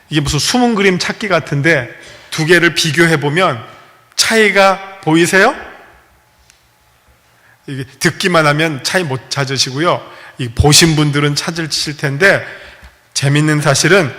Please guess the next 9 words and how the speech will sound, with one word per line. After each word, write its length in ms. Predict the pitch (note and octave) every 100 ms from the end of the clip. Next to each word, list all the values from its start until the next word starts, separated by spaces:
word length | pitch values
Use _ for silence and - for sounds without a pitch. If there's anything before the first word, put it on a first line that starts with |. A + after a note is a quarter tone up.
| - -
십칠 560 | - A3 - A3+ G3
절에는 560 | - E3 D3 G3 G3+ A#2+ - - - _ _
하나님을 640 | - G#3+ G#3+ G3 F3+ E3+
향해서 640 | D#3 D3+ C#3 B2+ F3+ C3 - - - -
미래가 600 | C3 C#3 F3 F#3 F3+ F3+
없어졌어요. 880 | C#3+ B2 - D#3+ D3+ - C#3 B2+ A#2+ C3
미래 320 | C3 E3 D#3+ D3+
시제가 440 | - C#3+ C#3 D3+
없어졌어요. 680 | D3 - D3 B2+ - C#3+